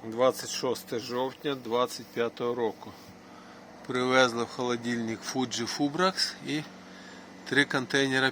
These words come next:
Пінови. Вон до Пінова червоненька, а це все Fuji Fubrax. Отака якість його цього року. Калібр сім плюс.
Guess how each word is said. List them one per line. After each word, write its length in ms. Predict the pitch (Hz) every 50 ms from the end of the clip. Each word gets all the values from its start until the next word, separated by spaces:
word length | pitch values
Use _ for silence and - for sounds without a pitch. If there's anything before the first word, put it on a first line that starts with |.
| - -
Пінови. 500 | 139 131 135 127 120 104 104 104 104 98 - - - - - - - - - - - - - - - -
Вон 120 | 127 120
до 120 | 117 123
Пінова 480 | 113 - 135 127 135 156 170 170 170 170
червоненька, 920 | - - 170 165 160 156 165 160 160 165 160 165 160 160 - 135 127 123
а 40 | 123
це 200 | - - - 135
все 240 | 123 - - - 135
Fuji 460 | 113 - - 135 131 123 113 127 120 - -
Fubrax. 480 | - 120 104 101 101 104 - - - - - - - - - - - - - - - - - - - 127
Отака 420 | 117 - 139 127 - - 131 123
якість 520 | 120 120 123 127 123 - - 160 - - -
його 140 | 160 156
цього 320 | 151 - 170 151 143 147 147
року. 340 | 156 156 143 - - 151 131 - - - - - - - - - - - - - - - - - - - - - -
Калібр 520 | - 139 131 135 139 135 120 113 120 110
сім 300 | - - - 135 123 110
плюс. 300 | - - 143 160 175